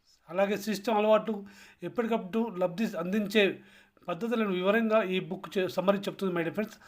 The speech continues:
అందుకోసం లాస్ట్ వరకు చూడమన్నాను. ఓకే, my dear friends,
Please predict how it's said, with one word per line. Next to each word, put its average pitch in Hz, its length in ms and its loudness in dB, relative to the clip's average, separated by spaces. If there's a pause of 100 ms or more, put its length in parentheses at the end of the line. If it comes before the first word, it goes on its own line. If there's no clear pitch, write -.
(240)
అందుకోసం 202 420 -2
లాస్ట్ 185 280 2
వరకు 196 260 2
చూడమన్నాను. 151 380 -4 (440)
ఓకే, 175 280 -4 (360)
my 185 80 0
dear 208 140 0
friends, 180 220 -2